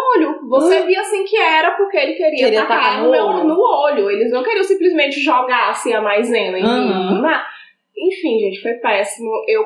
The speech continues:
Speaker 1: quase, foi assim, nossa, quase que eu fico cega de tanta
Speaker 2: Gente do céu.
Speaker 1: E você via assim que eles fizeram assim na maldade
Speaker 2: Uhum.
Speaker 1: mesmo. E aí depois ainda saíram rindo, achando como se fosse a coisa mais normal do mundo, a brincadeira mais saudável da face da terra.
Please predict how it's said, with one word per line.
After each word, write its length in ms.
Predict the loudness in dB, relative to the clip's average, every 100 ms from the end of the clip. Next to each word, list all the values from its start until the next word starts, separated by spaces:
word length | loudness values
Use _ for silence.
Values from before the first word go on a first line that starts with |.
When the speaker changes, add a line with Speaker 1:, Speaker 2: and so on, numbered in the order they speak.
| -4
Speaker 1:
quase, 600 | -4 0 0 -2 -8 -4
foi 120 | -2
assim, 500 | -2 -2 -4 -4 -8 -4
nossa, 440 | -2 -2 -2 -6 -8 -4
quase 280 | -2 -2
que 60 | -2
eu 60 | -6
fico 160 | -8
cega 520 | -8 -4 -2 -2 -6 -10 -16
de 200 | -14 -8 -4
tanta 480 | -2 0 0 0
Speaker 2:
Gente 140 | -4 -10
do 80 | -18
céu. 340 | -12 -8 -4
Speaker 1:
E 140 | -2
você 320 | 2 2 2 0
via 100 | 0
assim 180 | -4 -2
que 60 |
eles 200 | -2 -2 -6 -10
fizeram 400 | -6 -2 0 0
assim 200 | -2 -4
na 120 | -4 -2
maldade 500 | -2 -2 0 0 2
Speaker 2:
Uhum. 100 | 2
Speaker 1:
mesmo. 500 | 2 2 0 -4 -10 _ _ _ _ _ _
E 120 | -4 0
aí 160 | 2
depois 300 | 2 2 0
ainda 180 | 0 -2
saíram 460 | -2 0 2 2 0
rindo, 180 | 0
achando 320 | -2 -2 -4 -2
como 160 | -4
se 80 | -2
fosse 200 | -4 -2
a 40 |
coisa 200 | -2 0
mais 160 | 0 -2
normal 340 | -2 -2 -2
do 60 | 0
mundo, 100 | 0
a 40 | -2
brincadeira 420 | -2 0 0 0
mais 160 | -2
saudável 420 | -2 -2 -2 -2 -2
da 120 | -2
face 180 | -4 -4
da 140 | -6
terra. 340 | -4 -4 -6